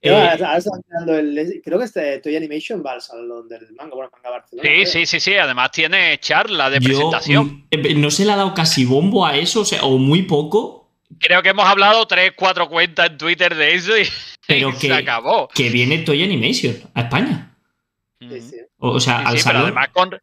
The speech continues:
Speaker 3: sí, últimamente sí que suele venir, ¿no, José Luis? Últimamente sí que han tenido representación en el
Speaker 1: Sí,
Speaker 3: Manga
Speaker 1: sí que han
Speaker 3: Barcelona.
Speaker 1: venido acompañando, pues, a algún autor, algún
Speaker 3: Eso.
Speaker 1: director.
Speaker 2: Claro, cuando Phil Red, cuando Phil Red
Speaker 1: Ah,
Speaker 2: vinieron. Mm.
Speaker 1: pero sí que creo que este
Speaker 3: Pero
Speaker 1: año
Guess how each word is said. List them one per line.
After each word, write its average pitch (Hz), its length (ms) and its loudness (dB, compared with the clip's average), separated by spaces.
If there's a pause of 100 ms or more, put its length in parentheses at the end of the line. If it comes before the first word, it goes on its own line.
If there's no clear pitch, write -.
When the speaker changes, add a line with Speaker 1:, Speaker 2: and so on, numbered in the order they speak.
(460)
Speaker 3:
sí, 233 220 0
últimamente 240 580 0
sí 269 160 -2
que 254 120 2
suele 170 260 2
venir, 135 300 0
¿no, 139 220 2
José 170 200 -2
Luis? 151 160 -4
Últimamente 165 460 -6
sí - 120 -10
que 190 60 0
han 175 80 -4
tenido 151 280 0
representación 135 680 -4
en 131 100 -4
el 208 140 4 (100)
Speaker 1:
Sí, 185 60 10
Speaker 3:
Manga 156 80 6
Speaker 1:
sí - 60 -2
que - 60 -2
han - 60 0
Speaker 3:
Barcelona. 170 480 0
Speaker 1:
venido 165 140 4
acompañando, 147 680 -6
pues, 147 200 -10
a 135 60 -8
algún 135 200 -10
autor, 147 640 -6
algún 131 240 -12
Speaker 3:
Eso. 131 260 -2
Speaker 1:
director. 95 220 -8
Speaker 2:
Claro, 147 220 0
cuando 139 240 0
Phil 151 340 -2
Red, 156 340 0 (180)
cuando 131 300 -2
Phil 143 240 -2
Red 143 160 2
Speaker 1:
Ah, 147 40 -4
Speaker 2:
vinieron. 127 640 0 (140)
Mm. 127 220 0 (260)
Speaker 1:
pero 135 120 -14
sí - 100 -20
que - 120 -20
creo 320 180 -14
que 160 60 -8
este - 240 -10
Speaker 3:
Pero 147 180 2
Speaker 1:
año 170 260 -6